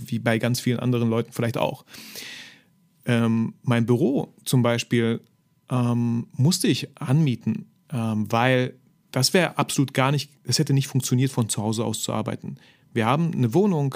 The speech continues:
ähm, wir haben genau so viele Zimmer, dass jedes Kind ein eigenes Zimmer hat, wir haben Schlafzimmer, Wohnzimmer, äh, und so. Ich hab kein, kein Büro in der Wohnung, die wir haben. Vielleicht, das wird auch eine kleine Herausforderung sein.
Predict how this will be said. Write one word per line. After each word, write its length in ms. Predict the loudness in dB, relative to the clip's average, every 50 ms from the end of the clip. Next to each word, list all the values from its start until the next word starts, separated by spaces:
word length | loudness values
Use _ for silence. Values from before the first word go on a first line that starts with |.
| -4 -4
ähm, 500 | -2 -2 -2 -2 -2 -4 -6 -8 -10 -12 -16 -20 -20 -20 _
wir 100 | -2 0
haben 140 | 2 2 2
genau 220 | 2 2 2 2
so 100 | 2 0
viele 220 | 0 0 0 0 0
Zimmer, 220 | 0 0 2 2
dass 120 | 0 0 0
jedes 240 | 0 0 0 0
Kind 200 | 0 0 0 0
ein 60 | 0 -2
eigenes 280 | -2 0 0 0 0
Zimmer 200 | 0 0 0 0
hat, 80 | 2 0
wir 40 | 0
haben 100 | 0 0
Schlafzimmer, 440 | -2 -2 -4 -2 -2 -2 -2 0
Wohnzimmer, 420 | 0 -2 -2 0 0 0 0 0 -2 -6 -12 -18 -18 -20 -18 _
äh, 100 | -6 -6
und 200 | -4 -2 -2 0
so. 220 | 0 2 0 0 -2 -6 -10 -2
Ich 100 | 0 0
hab 120 | 0 2
kein, 280 | 4 4 4 4 0 -6 -10
kein 240 | -2 2 2 2 2
Büro 520 | 2 -2 -2 2 2 2 2 2 -2 -4 _ _ -2
in 300 | 0 0 2 0 -2 -4 -10 _ _ _ _ -4
der 200 | -2 -2 0 2
Wohnung, 220 | 2 2 2 2
die 160 | 0 0 -2
wir 100 | -2 -2
haben. 300 | -2 -2 -2 -2 -4 -6 -8 _ _ _ _ _ _ _ _ _ _ _ _ _ _ -18 -10
Vielleicht, 380 | -2 0 2 4 4 2 2 2
das 120 | 2 2
wird 100 | 2 2
auch 200 | 2 0 0 2
eine 200 | 2 0 0 0
kleine 240 | 0 0 0 2 2
Herausforderung 520 | 0 2 0 0 0 0 0 0 0 0
sein. 280 | 0 0 0 0 0 -2